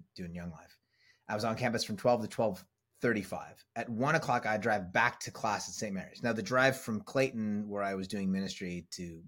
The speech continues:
Saint Mary's is about forty minutes. Drive back to class. Um, and then from one thirty to three o'clock, I had another hour and a half class on the Thursday.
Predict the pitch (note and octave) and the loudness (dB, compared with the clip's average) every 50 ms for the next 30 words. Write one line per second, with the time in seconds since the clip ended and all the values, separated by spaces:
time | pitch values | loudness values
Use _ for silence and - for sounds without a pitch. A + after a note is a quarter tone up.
0 | F#2 F#2+ F#2+ - G#2 F#2+ F#2+ F#2 F#2 E2+ E2 E2+ E2+ E2+ E2+ E2 E2+ - - - | -8 -8 -6 -6 -6 -4 -4 -4 -4 -6 -8 -10 -10 -10 -10 -10 -10 -12 -14 -14
1 | E2+ E2 E2 D#2+ D#2 _ _ _ - - _ _ _ _ _ _ - - - - | -14 -12 -14 -16 -20 _ _ _ -20 -20 _ _ _ _ _ _ -20 -20 -20 -20
2 | - - - _ _ _ _ _ _ - - D3+ D#3 D#3 E3 E3 E3 E3 D3+ - | -20 -20 -20 _ _ _ _ _ _ 4 6 6 8 10 10 8 8 8 2 2
3 | - B2 A2 G#2 A2+ B2+ - - - - _ _ _ _ _ - - B2+ A#2+ A2+ | 4 4 6 6 4 2 -2 -6 -10 -12 _ _ _ _ _ -6 0 2 4 4
4 | A2 G#2+ G#2+ G#2 G#2 G2+ G2+ G2+ G2+ G#2 - _ _ - A2+ A2+ A2+ A2 A2 - | 6 6 4 4 2 0 0 -2 -2 -4 -8 _ _ -4 -2 0 0 0 0 0
5 | - B2+ A2+ A2+ A2 G#2+ G#2+ A#2 B2+ C#3 C#3 C#3 C3 C3+ C#3+ C3 B2+ B2+ B2 A#2+ | 0 0 2 2 2 2 2 4 4 4 4 4 2 2 2 2 4 4 4 2
6 | A#2 - G#2+ - - C3+ C#3+ C#3 C3 C3 - A2 G2+ G2+ G#2 - G2 G2+ A2 G2+ | 2 0 -6 -6 0 4 4 4 4 4 2 2 2 2 2 0 0 0 0 0
7 | G2 G2+ G#2 G#2 G2 G2+ F#2+ G2 G#2 G2 G2 G2 G2 G2 G2 G2 F2+ E2+ - - | 0 2 2 2 2 2 0 -2 -2 -2 -2 -2 -2 -2 -4 -4 -6 -6 -6 -6
8 | - F2 E2+ - - F#2 F2 E2+ - - G2+ - - - E2+ D#2+ - | -6 -6 -6 -6 -6 -8 -8 -8 -10 -12 -14 -16 -16 -16 -18 -18 -18